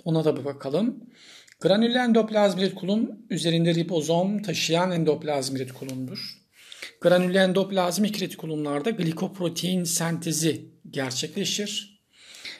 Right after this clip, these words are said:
E, glikoproteinin sentezlenmesi sırasında öncelikli olarak granüllü endoplazmik retikulumların üzerinde yer alan ribozomlarda polipeptit sentezi gerçekleşir. Sentezlenen polipeptit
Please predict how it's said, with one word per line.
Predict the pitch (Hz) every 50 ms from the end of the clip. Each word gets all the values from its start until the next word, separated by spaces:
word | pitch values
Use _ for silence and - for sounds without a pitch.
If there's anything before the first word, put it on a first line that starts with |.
| - _
E, | - 160 165 160
glikoproteinin | 156 240 254 233 240 269 285 - 226 226 220 226 226 208 208 214
sentezlenmesi | 214 208 202 202 190 - 202 190 165 165 180 175 175 170 165 170
sırasında | - - 165 147 135 - - 139 127 131 143 165 226 311 311 - - - - - - - _ _
öncelikli | - 196 208 214 202 208 233 214 214 - 247
olarak | 196 147 135 151 165 - - - - _ _ _ _ - - - - - _ _ _
granüllü | - 175 170 185 190 202 208 226 254
endoplazmik | 285 269 233 220 208 185 - 208 196 196 202 190 - 214 233 226 - - 202
retikulumların | 170 - - - 156 151 151 147 135 127 131
üzerinde | 170 180 143 160 165 170 185 202
yer | 190 170 135
alan | 131 135 - - - - - _ _ _ _ -
ribozomlarda | 180 175 160 165 151 135 147 131 127 135 143 - - - - 202 208 233 254 254 - - - _ -
polipeptit | - 196 196 190 190 190 190 196 202 220 220
sentezi | - - 233 233 202 214 190 175 214
gerçekleşir. | 214 208 202 - - - - 214 196 - - 226 226 - - - _ _ - - - - - - -
Sentezlenen | - - - - 220 214 - 220 196 202 202 190 196 -
polipeptit | - 185 180 165 165 - 139 131 - - 233 - - -